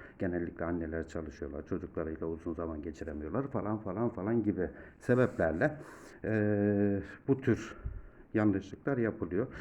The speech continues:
Peki bu da neye neden oluyor? İşte ek gıdaların başlanmasına neden oluyor. Ek gıdalardaki kastım hazır mamalar olsun veya işte, e, keçi sütüdür, eşek sütüdür gibi daha insan sütüne yakın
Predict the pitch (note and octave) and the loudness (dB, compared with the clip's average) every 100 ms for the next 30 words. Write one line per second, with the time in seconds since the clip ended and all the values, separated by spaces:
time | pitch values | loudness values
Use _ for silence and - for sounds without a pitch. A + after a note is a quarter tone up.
0 | - - B2 A2+ G#2+ A#2 A2 A#2+ A#2+ G#2 | -12 0 2 2 2 2 4 6 6 4
1 | - E2 D2+ D2 B2+ E3+ - - - - | 2 -2 -2 2 4 4 -2 -16 -18 -14
2 | - - D3 D3+ D3 F2 E2 D#2+ A#2 E3 | -12 -6 0 0 0 0 0 0 0 0
3 | - - - - - - A#2 A2 G2 F2 | -4 -16 -20 -20 -20 -2 0 2 0 -2
4 | E2 F2+ D#2+ D#2 D#2 C#2+ D2 E2+ A#2 B2+ | -2 -2 -2 -2 -4 -4 -4 -2 -2 0
5 | F#2+ F2+ F2 D#2 F2 - E2+ D#2 - D3 | -2 0 -2 -2 -6 -6 -6 -4 0 0
6 | D3 - - G#2+ F#2+ E2 D#2+ D2+ D2+ C#2+ | -2 -16 -4 0 2 2 2 0 -2 -6
7 | C#2 C2+ - A#2+ A#2 - - - F#2 D#2+ | -6 -8 -4 -4 -4 -16 -20 -6 -4 -2
8 | D#2 - - F2 - - - F#2+ F#2 F2 | -2 -4 -4 -4 -6 -16 -6 -2 0 0
9 | E2 - F#2+ - - - E2 F#2 F#2+ F2+ | 0 0 -2 -4 -12 -8 -6 -4 -4 -4
10 | F#2+ - - - - E2 E2+ - F#2 F#2 | -4 -6 -12 -16 -8 -6 -6 -6 -2 0
11 | G2 G2 - - - F#2+ F2+ F2 D#2+ - | 2 0 -4 -16 -6 -4 -2 -4 -6 -6
12 | E2+ D#2 D#2 D2+ D#2 | -6 -2 -4 -4 -6